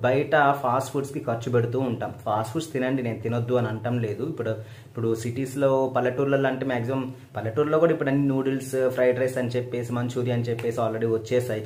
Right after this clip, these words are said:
చాలా వరకు burgers కూడా వచ్చేసాయి ఇప్పుడు పల్లెటూర్లలో. So చాలా వరకు అన్ని చోట్ల ఇప్పుడు fast foods అనేవి ఉన్-, common అయిపోయింది. So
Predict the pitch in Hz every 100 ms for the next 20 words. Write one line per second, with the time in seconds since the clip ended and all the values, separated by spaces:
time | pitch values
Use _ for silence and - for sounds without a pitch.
0 | 107 110 110 107 110 113 123 120 131 127
1 | 123 113 110 110 - 107 110 113 110 104
2 | 113 175 - - - - 123 127 143 151
3 | 160 160 139 160 165 160 151 170 175 139
4 | 127 127 147 131 123 123 151 - 123 123
5 | 123 120 127 123 113 113 113 156 - -
6 | - 160